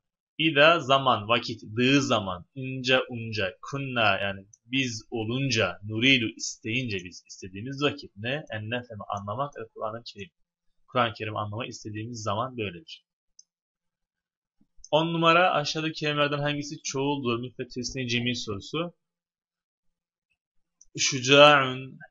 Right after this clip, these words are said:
cerihun, misalun, hicaratun. Hicara kelimesi hacerun, taş, hicara,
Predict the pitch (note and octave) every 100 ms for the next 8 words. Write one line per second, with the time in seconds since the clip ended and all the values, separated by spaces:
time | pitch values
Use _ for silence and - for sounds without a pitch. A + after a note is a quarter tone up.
0 | C#3 A2+ A#2+ B2+ C#3 D#3 D3 C#3 C3 C3
1 | A#2 A#2+ - B2 C3+ D3+ D3 C#3+ C3+ C3+
2 | - - B2 A#2 A#2+ C3 C#3 C3+ C3 A2+
3 | G#2 G2 G2 _ A#2 A2+ B2+ C#3 B2+ -
4 | A2+ A2+ G#2+ - - D#3 C3 A2+ G2+ F#2+
5 | - D3 C#3+ - - C3 C3+ A#2 C#3